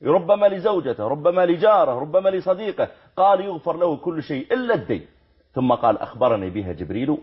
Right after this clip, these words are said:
آنفا". ويقول عليه الصلاة والسلام: "نفس المؤمن معلقة بدينه حتى يقضى عنه"،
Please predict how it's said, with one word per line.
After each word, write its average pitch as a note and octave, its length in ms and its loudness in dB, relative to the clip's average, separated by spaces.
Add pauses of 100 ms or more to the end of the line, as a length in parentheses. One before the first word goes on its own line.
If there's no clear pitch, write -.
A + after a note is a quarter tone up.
(140)
آنفا". C#2+ 400 -6 (440)
ويقول D#3+ 360 6
عليه G3 180 6
الصلاة F3 320 2
والسلام: E3 320 -2 (380)
"نفس F3 360 0
المؤمن D3 640 -4 (500)
معلقة C3 840 0
بدينه G#2 800 -2 (500)
حتى - 580 -2
يقضى E3 380 -4
عنه"، G2 240 -6